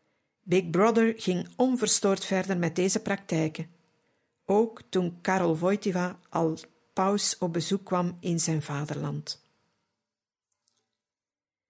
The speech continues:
Ook bij die gelegenheid nam de Heilige Vader dezelfde voorzorgsmaatregel als weleer.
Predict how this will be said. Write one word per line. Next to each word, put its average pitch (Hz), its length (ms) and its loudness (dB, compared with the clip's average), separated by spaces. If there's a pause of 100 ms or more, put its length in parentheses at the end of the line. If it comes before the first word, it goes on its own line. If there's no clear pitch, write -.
(680)
Ook 208 240 4
bij 170 200 2
die 240 220 2
gelegenheid 185 680 2
nam 196 200 2
de 226 80 2
Heilige 196 360 2
Vader 170 400 0
dezelfde 185 500 2
voorzorgsmaatregel 175 1300 0
als 175 320 0
weleer. 151 420 -2